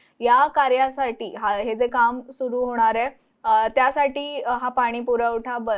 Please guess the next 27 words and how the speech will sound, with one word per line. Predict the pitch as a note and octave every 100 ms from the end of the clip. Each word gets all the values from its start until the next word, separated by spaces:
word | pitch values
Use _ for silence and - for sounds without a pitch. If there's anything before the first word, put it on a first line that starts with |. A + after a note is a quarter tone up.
| G#3
खंडित | A#3 A3+ A#3 A#3+
करण्यात | A3 G#3+ G#3+
आला | G3+ G#3+
आहे. | G#3 A3 C4+
त्यासाठी | C4+ A3 A#3 A3+ C4+ C#4+ _ _ -
भंडारवाडा | A#3+ B3+ C#4+ D4+ D4 D4 D4
जलाशयाला | C4+ B3 B3 C4 B3 B3
जाणाऱ्या | A#3+ A3+ A3 A3 A#3 - G#3+ A3+
जुन्या | A#3 A#3+ B3 A#3+ A3+
ज्या | A3+ A#3 A#3+
बाराशे | G#3+ G#3 G3+ A3 A#3+ C#4+ C4+
मिलीमीटर | B3+ B3 A#3+ B3 A#3+
जलवाहिनी, | A#3 A3 A3 A3 A3 A3 A3 A3 A2+
अ, | G#3+ G#3 G#3 G3 - G#3+ G#3+
चं | A3 G#3
जलद्वार | G#3+ A#3 A#3 A#3
आहे | A3 G#3 A3 C4 - _ -
ते | C#4
बसवण्याचं | B3 A#3+ C#4 C#4 C#4 D4
काम | C#4+ B3+ G#3 D3+
उद्या | - G#3+ G3+ A3+ A#3 B3 A#3
बुधवारी | G#3 G3+ A3+ A3+ A#3 A#3+ B3+ B3+
सतरा | A#3+ A3+ A#3 A#3
जानेवारीला | A#3 A3+ A3+ A3 A3+ A3+ A3+
सुरू | A3+ G#3+
होणार | A3 G#3 G3
आहे. | G#3+